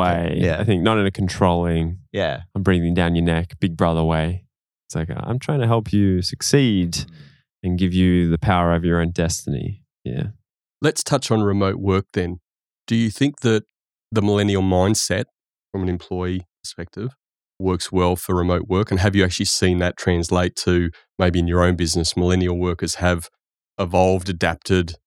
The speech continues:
Speaker 3: been more flexible around that than maybe the non-millennial workers that you have?
Speaker 1: Yeah. You know, to be honest, everyone in our office, millennial or not, has adapted pretty well to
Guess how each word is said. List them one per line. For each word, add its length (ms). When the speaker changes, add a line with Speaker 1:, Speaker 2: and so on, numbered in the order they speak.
Speaker 3:
been 160
more 160
flexible 540
around 360
that 240
than 160
maybe 220
the 120
non-millennial 720
workers 340
that 80
you 80
have? 180
Speaker 1:
Yeah. 440
You 80
know, 140
to 80
be 120
honest, 400
everyone 480
in 80
our 220
office, 640
millennial 440
or 140
not, 260
has 240
adapted 460
pretty 260
well 340
to 420